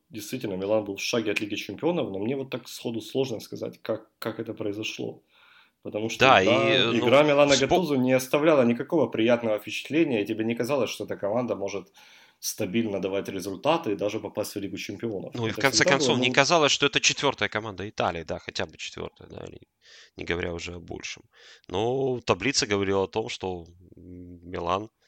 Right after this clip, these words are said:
Speaker 2: вот был близок к тому, чтобы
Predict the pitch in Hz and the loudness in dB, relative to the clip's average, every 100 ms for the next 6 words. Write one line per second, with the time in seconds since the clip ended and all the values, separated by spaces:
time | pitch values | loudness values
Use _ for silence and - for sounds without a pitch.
0 | _ 85 - _ _ _ _ _ _ _ | _ -16 -16 _ _ _ _ _ _ _
1 | _ _ _ 101 101 87 127 165 - 151 | _ _ _ -4 -4 -4 -6 -6 -4 -4
2 | 98 - 87 90 85 | -4 -6 -8 -6 -8